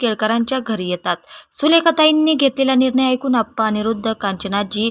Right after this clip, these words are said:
संजना, अभि, अनघा सर्वांनाच धक्का बसतो. तेवढ्यात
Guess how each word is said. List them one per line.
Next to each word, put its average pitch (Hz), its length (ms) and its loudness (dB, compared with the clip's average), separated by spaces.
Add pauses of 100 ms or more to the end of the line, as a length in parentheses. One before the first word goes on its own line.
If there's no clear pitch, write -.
(260)
संजना, 262 580 4
अभि, 240 220 2
अनघा 214 340 0
सर्वांनाच 208 640 -2
धक्का 196 260 -6
बसतो. 185 460 -6 (300)
तेवढ्यात 202 260 2